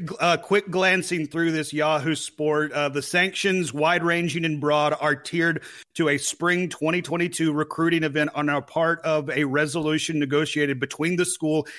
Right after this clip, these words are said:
and the N C double A. A Florida State assistant coach, offensive coordinator,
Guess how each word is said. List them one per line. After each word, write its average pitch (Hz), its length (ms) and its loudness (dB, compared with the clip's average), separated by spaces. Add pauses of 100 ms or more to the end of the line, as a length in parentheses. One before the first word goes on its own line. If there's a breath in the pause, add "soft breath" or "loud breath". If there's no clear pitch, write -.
(160 loud breath)
and 156 160 0
the 147 160 4
N 151 80 2
C 156 180 0
double 139 300 2
A. 131 100 2
A 127 120 -2
Florida 170 360 2
State 180 240 2
assistant 175 480 2
coach, 156 400 2
offensive 151 500 2
coordinator, 143 600 2